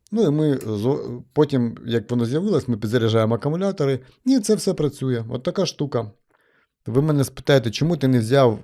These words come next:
акумулятор там помощніший, інвертор мощніший, там можна було там на два, на три кіловата взяти, там акумуляторів більше. Дивіться, тут, е, така цікава ситуація. Якщо світло пропаде надовго,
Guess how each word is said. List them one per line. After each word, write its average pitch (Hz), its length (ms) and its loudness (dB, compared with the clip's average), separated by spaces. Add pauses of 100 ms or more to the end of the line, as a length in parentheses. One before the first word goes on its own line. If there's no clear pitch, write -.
(120)
акумулятор 139 680 2
там 131 220 2
помощніший, 123 920 0 (380)
інвертор 139 600 4
мощніший, 131 680 0
там 110 200 -2
можна 123 420 2
було 120 280 2
там 113 280 2 (280)
на 127 140 2
два, 139 320 2
на 135 100 2
три 151 280 0
кіловата 123 600 2
взяти, 110 440 2
там 110 200 0
акумуляторів 139 720 0
більше. 113 340 -6
Дивіться, 143 440 -4
тут, 208 360 -4
е, - 420 -20 (180)
така 143 500 2
цікава 123 360 2
ситуація. 104 600 -4 (1000)
Якщо 147 340 2
світло 127 380 -2
пропаде 143 400 0
надовго, 143 600 -2